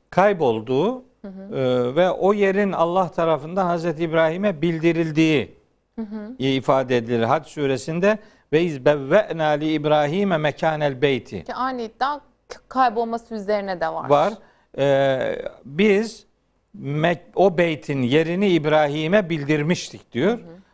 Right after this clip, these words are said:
Speaker 1: O, o bildirmenin sonrasında Hazreti İbrahim oğlu Hazreti İsmail ile beraber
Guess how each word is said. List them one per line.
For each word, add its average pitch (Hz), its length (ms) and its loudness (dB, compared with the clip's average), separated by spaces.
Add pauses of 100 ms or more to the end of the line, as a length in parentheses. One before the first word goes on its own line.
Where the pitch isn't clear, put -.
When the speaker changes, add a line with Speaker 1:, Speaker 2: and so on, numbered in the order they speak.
(160)
Speaker 1:
O, 170 360 4
o 190 140 2
bildirmenin 175 640 0
sonrasında 185 800 0 (360)
Hazreti 170 400 2
İbrahim 175 500 2 (160)
oğlu 165 340 4
Hazreti 170 360 -4
İsmail 175 380 -2
ile 175 160 2
beraber 156 480 2